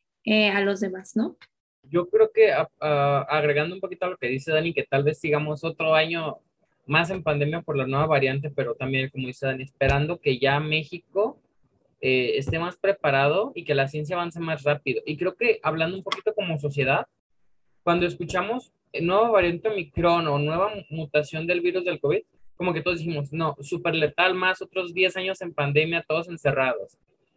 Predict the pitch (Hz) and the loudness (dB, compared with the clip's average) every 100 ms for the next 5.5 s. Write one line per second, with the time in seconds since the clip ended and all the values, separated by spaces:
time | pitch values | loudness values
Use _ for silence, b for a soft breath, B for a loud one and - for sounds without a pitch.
0 | _ 185 185 185 196 220 202 180 180 180 | _ 4 6 4 4 4 4 0 -2 -4
1 | 175 233 233 196 156 170 175 196 254 190 | 0 4 4 2 0 -4 -2 -2 -2 -6
2 | 175 170 160 160 160 139 147 165 196 - | -6 -6 -4 -2 -2 -2 -8 -6 -4 -4
3 | 175 185 202 190 160 147 151 147 143 - | -4 0 2 0 -2 -4 -2 0 -2 -2
4 | 180 190 165 170 160 139 - 139 139 135 | -2 -4 -8 -10 -6 -6 -4 -6 -6 -8
5 | - - 110 95 | -12 -14 -12 -12